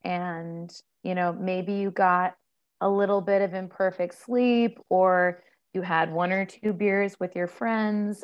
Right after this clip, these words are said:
and you're feeling it. Um, making the decision to rise on those days is gonna be easier if you really are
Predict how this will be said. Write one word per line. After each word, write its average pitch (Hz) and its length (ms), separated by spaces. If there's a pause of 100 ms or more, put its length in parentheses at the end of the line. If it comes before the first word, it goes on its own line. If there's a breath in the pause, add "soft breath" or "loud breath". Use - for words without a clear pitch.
and 180 200
you're 175 180 (100)
feeling 202 360
it. 196 220 (360)
Um, 170 520 (580)
making 214 560
the 233 100
decision 196 640
to - 140
rise 175 500
on 170 280
those 160 400
days 113 720 (1300)
is 180 200
gonna 190 280
be 185 360 (120)
easier 165 840 (1000)
if 202 180
you 220 180
really 196 500
are 175 540